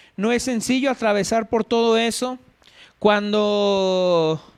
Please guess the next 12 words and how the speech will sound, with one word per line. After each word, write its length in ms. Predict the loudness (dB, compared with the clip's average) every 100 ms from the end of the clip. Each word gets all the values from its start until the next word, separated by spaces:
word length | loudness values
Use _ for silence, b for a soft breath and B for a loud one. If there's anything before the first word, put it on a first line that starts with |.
| B B -8
una 180 | -4 -2
vez 120 | -2
leí 240 | -2 -2
una 180 | -2 -4
frase 380 | -4 -4 -4 -6
que 260 | -4 -2 0
a 100 | -2
mí 240 | -4 -6
me 320 | -6 -4 -4
dejó 260 | -4 -4 -4
pensando 420 | -4 -4 -6 -2
bastante, 640 | -2 -2 -4 -4 -4 -6